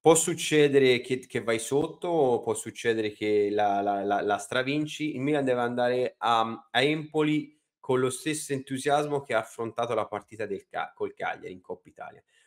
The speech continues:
Con quell'entusiasmo lì, con quella spensieratezza lì, al di là s-, zero pressioni, zero pressioni, e sicuramente il Milan farà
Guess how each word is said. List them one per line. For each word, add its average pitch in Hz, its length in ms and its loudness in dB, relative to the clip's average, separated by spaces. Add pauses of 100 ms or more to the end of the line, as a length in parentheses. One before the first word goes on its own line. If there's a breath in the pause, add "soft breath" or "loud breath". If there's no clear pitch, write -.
Con 202 220 2
quell'entusiasmo 185 920 2
lì, 107 300 0
con 117 220 -6
quella 139 200 0
spensieratezza 135 920 -2
lì, 214 300 -2 (240 loud breath)
al 127 220 2
di 139 120 -4
là 156 300 6
s-, - 320 -10
zero 165 360 4
pressioni, 156 760 0 (140)
zero 131 320 2
pressioni, 147 680 -4
e - 80 -8
sicuramente 127 680 -2
il 120 140 -2
Milan 117 300 -2
farà 110 380 2